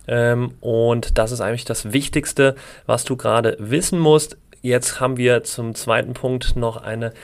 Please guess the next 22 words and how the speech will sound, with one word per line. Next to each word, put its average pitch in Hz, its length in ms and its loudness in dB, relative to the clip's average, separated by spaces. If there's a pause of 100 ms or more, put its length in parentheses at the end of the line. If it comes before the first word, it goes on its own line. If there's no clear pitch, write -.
(140)
sehr 123 300 4
interessante 151 800 4
Kampagne 139 640 4
gesehen, 175 560 -2 (140)
auch 120 340 -4
zum 127 180 -6
Thema 135 260 -2
Performance 127 680 0
Recruiting. 170 560 -4 (580)
Denn 127 400 4
wir 135 140 2
gehen 156 240 0
jetzt 143 240 0
nach 127 240 0
Köln 156 520 6 (300)
und 120 220 -6
die 127 80 -6
Kampagne 139 500 2
hieß 131 320 2 (320)
Klick, - 500 2
Klick, - 480 0
Köln. 139 460 6